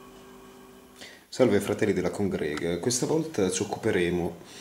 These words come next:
di un film tuttora sottovalutato a mio avviso, cioè Face Off, eh, Due facce di un assassino di John Woo.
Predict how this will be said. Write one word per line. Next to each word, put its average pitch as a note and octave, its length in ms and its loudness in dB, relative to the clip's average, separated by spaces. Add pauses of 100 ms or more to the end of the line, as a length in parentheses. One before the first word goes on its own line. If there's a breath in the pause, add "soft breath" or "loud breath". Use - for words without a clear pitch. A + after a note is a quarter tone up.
(600 loud breath)
di B2 100 2
un B2 60 6
film G2 580 2 (140)
tuttora A#2+ 720 2
sottovalutato F#2+ 760 0
a - 20 -2
mio E2+ 120 -2
avviso, F2 580 -2
cioè A2 240 2
Face - 600 2
Off, - 500 -2
eh, G#1+ 160 -4
Due F2+ 160 2
facce G#2 400 0
di F2 80 0
un F2 80 0
assassino F2 500 -2
di F2 140 -4
John F#2 240 0
Woo. D2 240 -6